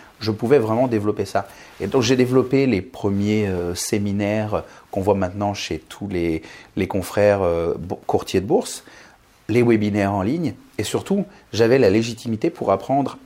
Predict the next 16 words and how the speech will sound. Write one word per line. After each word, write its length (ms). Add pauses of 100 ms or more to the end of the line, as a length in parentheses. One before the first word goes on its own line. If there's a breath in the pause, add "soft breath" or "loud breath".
(160)
à 80
mes 140
clients 360 (560 loud breath)
à 120
gérer 340
les 80
risques. 380
Donc, 140
j'avais 180
trente 480
mille 200
personnes 540 (340 loud breath)
et 80
j'essayais 580
de 140
faire 460